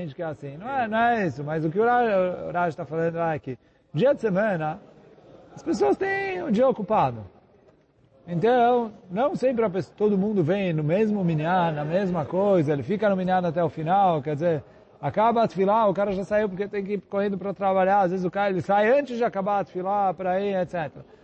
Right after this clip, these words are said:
Shabbat, tá todo mundo aí, você para, avisa, a sinagoga tá inteira, tranquila, disposta a escutar, et cetera. Então, por isso você fazer esse tipo de aviso no Shabbatot.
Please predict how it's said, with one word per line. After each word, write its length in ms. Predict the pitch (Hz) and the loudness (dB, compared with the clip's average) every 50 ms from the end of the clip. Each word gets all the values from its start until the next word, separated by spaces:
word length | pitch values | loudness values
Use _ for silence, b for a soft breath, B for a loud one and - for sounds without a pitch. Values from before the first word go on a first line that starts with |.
| B B - | B B -20
Shabbat, 560 | - - 247 277 294 302 311 302 285 269 214 | -6 -4 0 2 2 4 4 4 4 4 2
tá 100 | 226 220 | 0 -2
todo 160 | - 254 254 | -2 -2 -2
mundo 220 | 247 254 247 240 240 | -2 -2 0 2 2
aí, 420 | 233 233 233 240 233 233 226 214 | 4 4 4 4 2 2 -2 -4
você 120 | 170 202 | -4 -6
para, 580 | 185 - 196 208 214 214 220 214 208 214 208 202 | -6 -4 -2 0 0 2 2 2 0 0 0 0
avisa, 720 | 196 175 151 196 214 214 208 208 180 170 202 196 202 196 | 0 0 -2 -2 0 0 0 0 2 2 2 4 4 4
a 80 | 190 160 | 4 2
sinagoga 520 | - 185 196 190 180 196 196 196 208 196 | 0 0 0 0 2 2 2 2 2 0
tá 140 | - 190 196 | 0 -2 -2
inteira, 540 | 180 147 180 202 208 202 196 190 180 156 B B B B B B - | -2 -4 -4 -4 -2 0 2 2 0 0 B B B B B B -14
tranquila, 640 | - - 185 185 160 - 185 208 214 208 202 202 185 | -6 -2 0 0 0 0 2 2 4 4 6 4 4
disposta 540 | 156 151 156 - - 190 196 202 180 - 202 | 2 0 -2 -4 -2 0 0 0 0 -2 -4
a 40 | 196 | -6
escutar, 840 | 180 - - - 180 151 - 190 196 208 208 202 202 196 190 185 185 | -6 -6 -4 -6 -6 -2 0 2 2 4 4 4 4 4 4 2 0
et 100 | 156 - | -2 -4
cetera. 640 | 196 202 208 208 202 196 190 - 190 190 196 202 | -6 -4 -2 0 0 -2 -2 -2 -4 -6 -6 -8
Então, 320 | 208 202 233 254 277 262 | -8 -8 -8 -6 -6 -4
por 120 | 214 226 233 | -2 0 0
isso 300 | 262 285 240 170 190 220 | 0 0 -4 -6 -8 -10
você 220 | 190 - 220 220 | -6 -4 -2 -2
fazer 340 | 196 208 202 165 202 233 240 | 0 0 0 2 2 2 2
esse 180 | 208 156 180 175 | 2 0 -2 -6
tipo 220 | - 208 185 202 | -6 -4 -4 -2
de 80 | 208 196 | 0 2
aviso 360 | 202 185 196 226 214 180 196 | 2 2 2 2 0 0 -2
no 100 | 190 190 | -4 -4
Shabbatot. 480 | 170 - 202 190 180 - - 147 117 | -4 -2 0 0 0 0 0 -2 -4